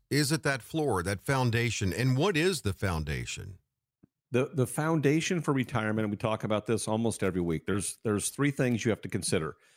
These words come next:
Speaker 2: Number one is you have to have an income stream that's gonna last forever, that you don't have to think about and wonder what to sell to do it. Number two, you have to have principal protection, folks. You can't, you can't expect to drain your account and hope you live, uh, or hope the money lasts long as you live.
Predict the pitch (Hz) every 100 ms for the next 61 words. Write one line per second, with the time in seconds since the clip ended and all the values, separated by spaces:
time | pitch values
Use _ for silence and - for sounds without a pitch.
0 | _ _ 110 131 170 147 135 127 113 104
1 | 107 - 107 98 110 131 147 139 - 131
2 | 127 - 117 98 90 101 - 135 110 95
3 | 101 95 85 87 104 120 - - 120 117
4 | 107 104 107 110 98 85 98 117 113 -
5 | 123 120 113 131 135 110 92 - - _
6 | _ _ 120 120 110 143 147 139 101 123
7 | - 156 143 131 117 139 143 147 131 143
8 | 147 80 73 85 - 110 123 123 113 -
9 | 131 113 143 151 151 - 120 117 131 85
10 | 92 104 117 139 143 _ _ _ 135 135
11 | 135 117 104 - 98 120 127 127 110 117
12 | 123 117 - - - 107 98 120 - 127
13 | 123 113 107 110 - - 110 110 113 90
14 | 98 90 123 95 98